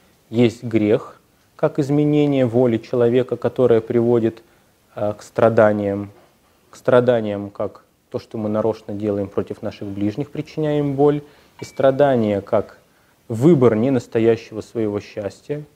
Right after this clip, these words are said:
иллюзорного своего счастья, и страдание как ответ Бога, и некий целительный инструмент, который позволяет наши огрехи исправить, то вот в этот период Льюис возвращается к тяжёлым воспоминаниям первого периода своего творчества.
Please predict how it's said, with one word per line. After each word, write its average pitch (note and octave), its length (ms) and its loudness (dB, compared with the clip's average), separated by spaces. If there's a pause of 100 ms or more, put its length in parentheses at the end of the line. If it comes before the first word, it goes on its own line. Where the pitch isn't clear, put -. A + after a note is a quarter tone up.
(420)
иллюзорного A2 640 2
своего C#3 320 -4
счастья, D3+ 500 -4 (380)
и G3 140 2
страдание D3 640 2
как B2 200 -6
ответ B2 360 -2
Бога, G#2+ 560 -2 (340)
и B2+ 300 0
некий C3 300 0
целительный B2 560 -2
инструмент, A2 500 -2
который A2 320 -2
позволяет A2 640 0
наши A2+ 320 -4
огрехи G#2+ 480 -4
исправить, G2+ 600 -8 (380)
то B2 100 2
вот A#2+ 160 2
в C#3+ 40 4
этот C3+ 260 2
период F3+ 500 0
Льюис C#3 500 0
возвращается B2+ 800 -2
к - 60 -20
тяжёлым B2 380 0
воспоминаниям A#2 680 -4
первого D3+ 340 2
периода B2+ 400 0
своего A2+ 360 -2
творчества. A2+ 720 -2